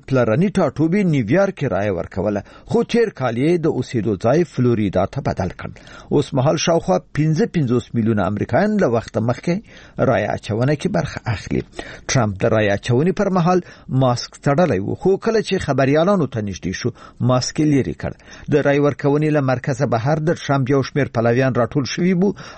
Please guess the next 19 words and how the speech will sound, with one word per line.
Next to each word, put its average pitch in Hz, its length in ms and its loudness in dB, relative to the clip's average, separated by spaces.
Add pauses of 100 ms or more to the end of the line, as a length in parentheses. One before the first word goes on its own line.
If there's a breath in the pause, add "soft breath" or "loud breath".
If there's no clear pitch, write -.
(120)
او 185 100 4
د 170 200 0
بیرغونو 175 500 2
په 180 160 -2
ښورولو 156 520 2
سره 101 200 0
یې 92 40 -2 (420 loud breath)
دا 113 100 2
شعار 185 480 0
ورکاوه 180 420 2
چې 170 100 -2 (400 loud breath)
د 127 200 0
څلورو 131 420 2 (120)
نورو 214 280 2
کلونو 151 380 2
لپاره 170 400 -2
ټرمپ 143 220 2
د 170 120 0 (200)
ولسمشر 123 720 0